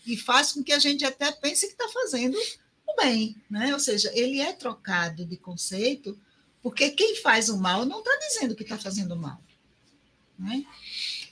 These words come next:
E agora, né, trazendo isso pra, pra parábola, ele tá mostrando que, como eles são criados juntos, foram plantados juntos, e aí a questão não é porque, é, fulano externo me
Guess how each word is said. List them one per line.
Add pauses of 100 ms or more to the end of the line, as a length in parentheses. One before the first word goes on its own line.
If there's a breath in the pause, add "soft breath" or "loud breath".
E
agora,
né,
trazendo
isso (160)
pra,
pra
parábola,
ele
tá
mostrando
que, (240)
como
eles
são
criados
juntos,
foram
plantados
juntos, (1000)
e
aí
a
questão
não
é
porque,
é,
fulano
externo
me